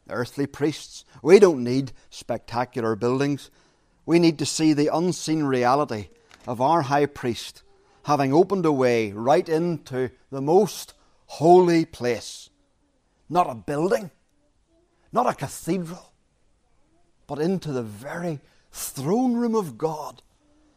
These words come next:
into his presence, a way opened for you and me. Our great privilege isn't that we get to go into a magnificent building. Our great privilege is we get to go in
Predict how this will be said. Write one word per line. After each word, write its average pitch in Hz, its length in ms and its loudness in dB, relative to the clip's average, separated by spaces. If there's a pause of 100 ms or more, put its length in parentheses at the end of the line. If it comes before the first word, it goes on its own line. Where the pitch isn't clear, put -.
(200)
into 233 300 4
his 190 440 0
presence, 175 720 -4 (240)
a 160 80 0
way 214 320 2
opened 180 440 -4 (200)
for 165 180 -6
you 196 100 -2
and 190 80 -2
me. 190 40 -2
Our 185 180 -2
great 180 300 -2
privilege 165 400 -4
isn't 185 260 -6
that 160 100 -4
we 165 120 -2
get 156 300 -8
to 147 80 -12
go 131 160 -6
into 165 280 -4 (220)
a 139 60 -10
magnificent 147 760 -4 (220)
building. 196 400 -4 (1600)
Our 240 160 0
great 160 340 -2
privilege 202 360 -2
is 120 100 -8
we 156 180 -6
get 147 340 -6
to 143 60 -14
go 123 260 -10
in 143 280 -4